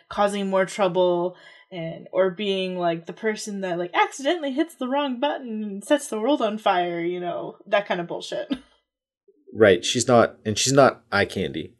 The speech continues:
Speaker 2: right?
Speaker 1: Yeah.
Speaker 2: I mean, she's got a personality. She's intelligent.
Speaker 1: She's your girl next door.
Speaker 2: Right. Girl next door, definitely, uh, girl next door. So,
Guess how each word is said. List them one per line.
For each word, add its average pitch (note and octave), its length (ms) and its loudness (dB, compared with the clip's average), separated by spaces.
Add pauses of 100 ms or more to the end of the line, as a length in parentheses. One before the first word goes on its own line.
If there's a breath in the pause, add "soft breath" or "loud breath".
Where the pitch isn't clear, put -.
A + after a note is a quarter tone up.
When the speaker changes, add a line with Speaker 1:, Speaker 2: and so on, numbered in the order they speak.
(100)
Speaker 2:
right? G2 200 6
Speaker 1:
Yeah. - 60 4
Speaker 2:
I - 300 -16
mean, G2+ 180 -2
she's A2 200 0
got A2+ 140 8
a G2 40 2
personality. F#2+ 680 2
She's F#2+ 240 -4
intelligent. F#2 560 0
Speaker 1:
She's - 140 -12
your B3+ 80 -6
girl A#3 200 2
next A3 280 0
door. F3+ 420 -4 (540)
Speaker 2:
Right. A2+ 280 6
Girl G#2+ 200 2
next G2 220 2
door, F#2+ 120 2
definitely, F2+ 680 2 (280)
uh, E2+ 200 -2
girl F2+ 200 0
next E2+ 260 -2
door. E2+ 320 2 (540 loud breath)
So, F2+ 540 6